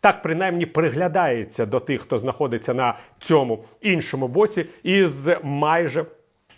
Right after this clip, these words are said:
неприхованими симпатіями. Тими симпатіями, які, до речі, також не приховували ті європейські політики, які всі ці роки намагалися підтримувати стосунки із Володимиром Путіним і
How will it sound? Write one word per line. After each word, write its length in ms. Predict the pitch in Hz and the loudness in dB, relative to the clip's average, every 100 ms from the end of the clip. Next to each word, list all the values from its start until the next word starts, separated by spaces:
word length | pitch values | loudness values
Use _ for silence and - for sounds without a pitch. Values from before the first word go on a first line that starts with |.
| _ - - | _ -20 -6
неприхованими 720 | 139 139 147 - 139 135 127 | -4 -2 -2 0 -2 -2 -4
симпатіями. 600 | - 127 107 82 - - _ _ _ _ _ - | -4 -6 -8 -8 -12 -20 _ _ _ _ _ 0
Тими 240 | 190 156 | 2 2
симпатіями, 720 | - 139 170 175 - 120 - - _ _ _ _ _ | -2 -2 0 0 -2 -4 -6 -16 _ _ _ _ _
які, 460 | 147 147 165 151 139 | -2 0 0 2 0
до 140 | 139 | 2
речі, 200 | 143 143 | 0 0
також 320 | - - 147 | -4 0 0
не 60 | 139 | -2
приховували 640 | 139 123 151 143 127 120 | -4 0 2 4 2 0
ті 180 | 120 151 | -2 -2
європейські 680 | 123 113 120 - 131 - - | 0 0 0 0 -2 -4 -6
політики, 440 | 139 165 190 143 | -2 -2 -2 -2
які 220 | 127 127 | -2 -2
всі 240 | 131 - 151 | -6 -4 -4
ці 260 | - 143 | -2 -4
роки 520 | 127 131 131 175 185 - - _ - | 0 -2 0 -2 -2 -6 -20 _ -2
намагалися 680 | 147 143 135 156 139 160 151 - - | 2 2 2 2 0 -4 -4 -8 0
підтримувати 760 | 180 180 147 151 151 143 - | 0 2 0 2 2 0 -2
стосунки 680 | - 139 - 147 135 135 123 | -6 -4 -2 -2 -2 -2 -2
із 200 | 120 101 | -2 0
Володимиром 680 | 120 117 120 120 123 117 120 | 2 2 0 0 0 0 -2
Путіним 400 | 143 185 175 175 - - | -2 -2 0 -2 -4 -8
і 260 | 165 180 | 0 2